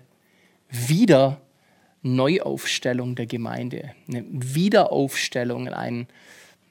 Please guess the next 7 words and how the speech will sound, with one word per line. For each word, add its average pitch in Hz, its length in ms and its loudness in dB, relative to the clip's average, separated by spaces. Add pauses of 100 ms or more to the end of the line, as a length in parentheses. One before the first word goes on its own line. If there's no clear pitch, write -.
(720)
Zurück 160 420 0
zur - 180 0
ersten 156 420 0
Liebe. 147 480 2 (1200)
Wir 160 180 6
haben 202 380 2 (1040)
immer 202 420 6